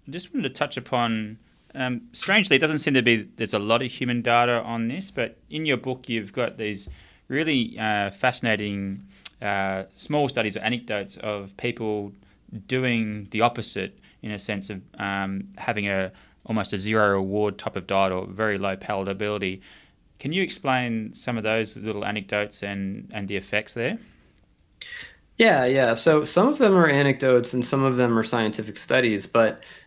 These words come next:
Speaker 2: none of them, you know, they, they were done a long time ago, and none of them are really, like,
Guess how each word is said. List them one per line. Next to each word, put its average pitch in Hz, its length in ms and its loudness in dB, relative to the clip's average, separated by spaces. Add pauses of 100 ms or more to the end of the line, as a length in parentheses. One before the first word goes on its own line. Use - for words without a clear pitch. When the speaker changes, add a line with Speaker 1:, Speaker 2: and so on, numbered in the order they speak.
Speaker 2:
none 185 200 4
of 190 120 4
them, 165 380 4 (240)
you 185 160 2
know, 143 340 4 (760)
they, 165 360 6
they 170 140 6
were 190 120 6
done 185 240 6
a 180 60 6
long 156 240 4
time 139 240 4
ago, 107 240 4
and 110 80 2
none 135 180 4
of 135 80 2
them 127 240 4
are 113 160 4
really, 110 340 4
like, 98 480 2